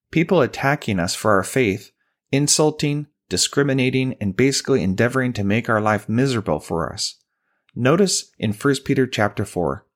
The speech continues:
there is no mention of suffering for things that Satan would want to put on our physical bodies, like sickness and disease, oppression of our souls with fear, and depression or rob us with poverty.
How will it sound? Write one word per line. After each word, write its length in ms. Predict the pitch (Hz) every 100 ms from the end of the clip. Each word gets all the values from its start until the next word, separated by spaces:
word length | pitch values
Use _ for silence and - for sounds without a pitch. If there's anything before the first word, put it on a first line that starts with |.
| _ - _ -
there 120 | 131
is 120 | 117
no 220 | 123 156 190
mention 640 | 151 139 143 92 76 92
of 140 | 107 101
suffering 560 | - 135 135 104 82
for 180 | 80 101
things 440 | - 131 139 139
that 160 | 101 -
Satan 500 | - 151 101 85 87 _ _ -
would 140 | 104
want 200 | 123 123
to 60 | 104
put 260 | - 156
on 140 | 127 101
our 80 |
physical 400 | 90 120 120 123
bodies, 420 | 113 101 80 64 -
like 160 | 90
sickness 400 | - 123 - 123
and 100 | 131
disease, 520 | 117 110 95 67 - - _ _ _ -
oppression 480 | - - 135 -
of 100 | 123
our 120 | 107 98
souls 360 | - 117 120
with 160 | 104 -
fear, 440 | - 127 139 - _ -
and 160 | - 104
depression 720 | 104 - 139 139 - 87 82
or 180 | - 101
rob 260 | 98 107 120
us 220 | 117 - -
with 240 | 104 95
poverty. 640 | - 110 101 82 73 -